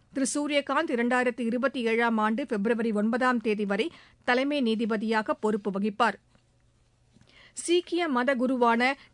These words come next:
டேக் பஹாதூரின் முன்னூற்றி ஐம்பதாவது நினைவு தினம் இன்று அனுசரிக்கப்படுகிறது. இந்நாளையொட்டி குடியரசுத் தலைவர் திருமதி திரௌபதி முர்மு வெளியிட்டுள்ள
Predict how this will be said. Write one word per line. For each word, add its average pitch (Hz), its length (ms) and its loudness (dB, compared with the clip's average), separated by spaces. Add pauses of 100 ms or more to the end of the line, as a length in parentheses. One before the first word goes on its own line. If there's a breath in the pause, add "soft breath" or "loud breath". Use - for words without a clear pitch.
(120)
டேக் 285 280 4
பஹாதூரின் 240 600 0
முன்னூற்றி 247 460 4
ஐம்பதாவது 262 680 0
நினைவு 226 340 2
தினம் 220 260 0
இன்று 254 320 0
அனுசரிக்கப்படுகிறது. 214 960 0 (280 loud breath)
இந்நாளையொட்டி 269 880 2
குடியரசுத் 294 500 -4
தலைவர் 247 280 0
திருமதி 233 280 0
திரௌபதி 240 480 2
முர்மு 247 360 4
வெளியிட்டுள்ள 233 560 0